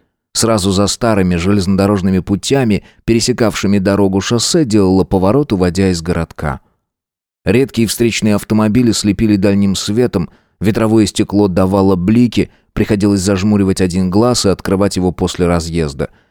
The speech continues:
Шоссе сто двадцать три тянулось вдоль участка реки Такваменон, где та впадала в озеро Верхнее. Выше по реке были водопады. Когда Вивиан было шесть, она видела водопады. Сорокафутовые матовые глыбы льда,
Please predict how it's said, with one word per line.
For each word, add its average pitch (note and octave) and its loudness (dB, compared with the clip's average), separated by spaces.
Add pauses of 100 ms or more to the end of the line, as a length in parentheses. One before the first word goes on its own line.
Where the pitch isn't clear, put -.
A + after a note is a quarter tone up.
(180)
Шоссе A#2+ -2
сто A2 -2
двадцать G2+ 0
три C#3+ 2
тянулось G2+ 0
вдоль F#2+ 0
участка A2 0
реки G2 0
Такваменон, G2+ 0 (240)
где G#2+ 0
та B2+ 0
впадала G#2+ 0
в F2+ -2
озеро G2 2
Верхнее. E2 -4 (240)
Выше F#2+ -2
по F2 -6
реке F2 0
были F2+ -2 (120)
водопады. D#2 -4 (760)
Когда A#2+ 0
Вивиан D#3 2
было C#3 2
шесть, F#3+ 0
она A#2 0
видела A2+ 2
водопады. D2+ -4 (580)
Сорокафутовые F#2+ -2
матовые E2+ -2
глыбы D#2+ -2
льда, D#2+ -2